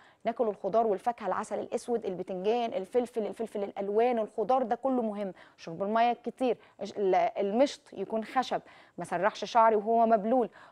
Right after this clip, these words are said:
كل العادات اللي إحنا بنعملها دي، أو ممكن في يكون سلبيات في حياتنا اليومية أو في الدايت بتاعنا اليومي، لازم نبتعد عنه، نبتعد عن الجانك فود، نبتعد عن،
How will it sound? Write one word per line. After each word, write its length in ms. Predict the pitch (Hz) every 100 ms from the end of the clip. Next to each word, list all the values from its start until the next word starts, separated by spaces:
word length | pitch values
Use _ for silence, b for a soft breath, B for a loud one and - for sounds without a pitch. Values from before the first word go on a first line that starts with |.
| B
كل 260 | - 349 294
العادات 460 | 220 170 190 254 220
اللي 100 | 226
إحنا 180 | 254
بنعملها 380 | 220 180 226 220
دي، 100 | 214
أو 140 | 190 190
ممكن 280 | 220 233
في 100 | 226
يكون 180 | 247 247
سلبيات 540 | - 190 180 202 233 -
في 240 | 220 208
حياتنا 400 | - 190 233 226
اليومية 420 | 185 180 220 233
أو 280 | - 214 226
في 280 | - 240 196
الدايت 420 | 190 214 233 226
بتاعنا 320 | 190 240 214
اليومي، 420 | 185 214 269 269 262 B B
لازم 300 | 220 240 220
نبتعد 320 | 185 - 220 175
عنه، 320 | 190 190 165
نبتعد 280 | 170 202 190
عن 140 | 190
الجانك 280 | 180 214 180
فود، 320 | - 226 180
نبتعد 360 | 170 226 220 185
عن، 220 | 214